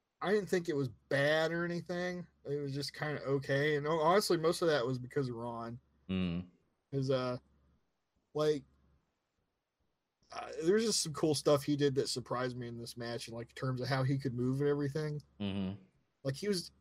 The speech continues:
Speaker 1: he was doing some pretty athletic, fast kind of stuff and doing a little bit of technical wrestling, which I'm not used to Ron Simmons doing.
Speaker 2: Mm-hmm.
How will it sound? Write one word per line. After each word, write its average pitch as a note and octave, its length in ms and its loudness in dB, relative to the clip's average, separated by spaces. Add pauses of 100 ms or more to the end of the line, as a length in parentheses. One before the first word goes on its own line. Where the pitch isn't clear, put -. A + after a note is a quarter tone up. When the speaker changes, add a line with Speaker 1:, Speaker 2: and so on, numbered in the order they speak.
(280)
Speaker 1:
he D3+ 160 -2
was G#3 120 2
doing F3 240 6
some D3+ 180 -4
pretty D3+ 460 2
athletic, C3+ 580 0 (200)
fast C3+ 480 -2
kind C3+ 260 -4
of A2 80 -8
stuff - 720 -2 (840)
and C#3+ 100 -4
doing E3 160 4
a D#3+ 60 2
little D#3+ 180 4
bit D#3 140 6
of C#3+ 60 2
technical C3+ 480 -2
wrestling, B2+ 440 -4
which B2 180 -6
I'm C3 140 -4
not C3+ 200 -6
used C3 200 -4
to C3 60 -10
Ron B2 240 -6
Simmons B2 360 -6
doing. B2+ 440 -4 (520)
Speaker 2:
Mm-hmm. G2 300 -4